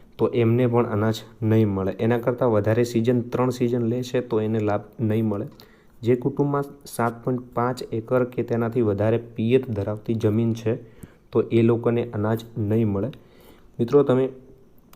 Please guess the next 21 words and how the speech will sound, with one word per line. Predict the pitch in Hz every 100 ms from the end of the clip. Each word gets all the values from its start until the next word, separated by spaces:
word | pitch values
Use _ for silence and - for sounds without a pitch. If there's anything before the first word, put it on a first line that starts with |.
| -
જોઈ | 107 113 127
શકો | 123 131 135 123
છો | -
કે | 127 120
જે | 104 107
લોકો | 120 117 127 -
અનાજ | 113 120 120
મેળવતા | 110 104 104 120 123 117
હતા | 110 104 - - - - - 110
એન | 110
એફ | 123 120
એસ | 120 123
એ |
યોજના | 117 107 104 110 110
અંતર્ગત, | 104 101 120 107 98 104 - - - - _ -
જે | 113
સરકારના | 117 107 110 127 131 143
જે | 131 123
ધારાધોરણ | 104 101 127 110 107 135 113
અને | 123
નિયમોને | 117 110 120 139 151 151 - - - - _ 123